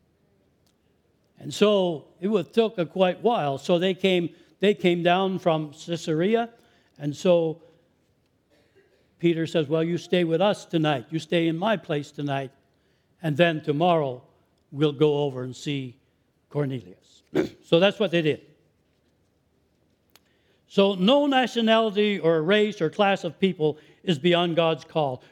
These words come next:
Whoever will confess with their mouth and believe in their heart, they will be saved. Amen? That's the good news. Now, okay, so we talked about Cornelius. We talked about Peter. Now, these two people, they,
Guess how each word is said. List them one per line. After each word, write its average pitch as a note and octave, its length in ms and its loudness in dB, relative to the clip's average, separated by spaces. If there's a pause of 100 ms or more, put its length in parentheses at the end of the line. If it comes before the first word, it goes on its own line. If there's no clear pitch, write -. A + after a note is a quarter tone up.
Whoever B3+ 440 4
will C#4 200 2
confess B3 520 0
with A#3+ 120 -6
their G#3+ 160 2
mouth G3 300 2 (220)
and E3 160 2
believe G#3+ 360 2
in D4 120 0
their C4+ 160 0
heart, G3 440 2 (240)
they B3+ 280 4
will B3 240 2
be B3 140 -2
saved. G3 500 2
Amen? A#3 480 2 (720)
That's A3+ 240 2
the A#3 80 0
good A3 200 2
news. F#3 440 -2 (200)
Now, A#3 220 4
okay, A3 320 2
so G#3+ 140 0
we G#3 100 2
talked D#4+ 320 0
about C4+ 260 0
Cornelius. A3+ 720 0 (400)
We G3+ 100 6
talked C#4+ 380 2
about B3 400 0
Peter. A#3+ 480 2 (560)
Now, G3+ 140 6
these C#4+ 280 0
two D4 200 2
people, B3+ 360 2
they, A3+ 320 0